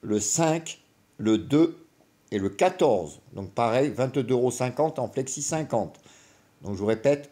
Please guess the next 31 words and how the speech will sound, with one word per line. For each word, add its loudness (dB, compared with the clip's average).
quatre, 2
douze, 2
huit, -4
cinq, -2
deux 2
et 0
quatorze. 2
Voilà, 6
donc 2
les 6
deux, 2
deux 4
sur 0
quatre, 2
hein. -2
Bon, -4
je -8
les -2
sens -4
quand 0
même -2
bien 0
comme -4
aujourd'hui. -2
Les 2
Pic -6
cinq, -2
c'est -4
à 2
tenter -2
aussi, 0